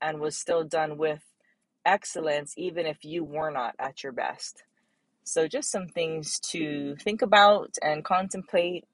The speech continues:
and be aware of, uh, so that you don't always have to have perfection or, <laughs> you know, ideal circumstances and situations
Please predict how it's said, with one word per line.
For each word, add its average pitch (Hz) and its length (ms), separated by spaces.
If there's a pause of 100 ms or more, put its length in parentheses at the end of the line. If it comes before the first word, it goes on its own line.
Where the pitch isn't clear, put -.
and 147 440
be 156 120
aware 170 400
of, 170 280 (540)
uh, 143 220
so 156 460
that 147 440 (720)
you 185 240
don't 180 380
always 160 360
have - 420
to 156 240
have 147 480 (100)
perfection 165 1080 (500)
or, 147 480 (440)
<laughs> - 460
you 185 140
know, 170 180
ideal 156 520
circumstances 165 840
and 147 120
situations 151 1120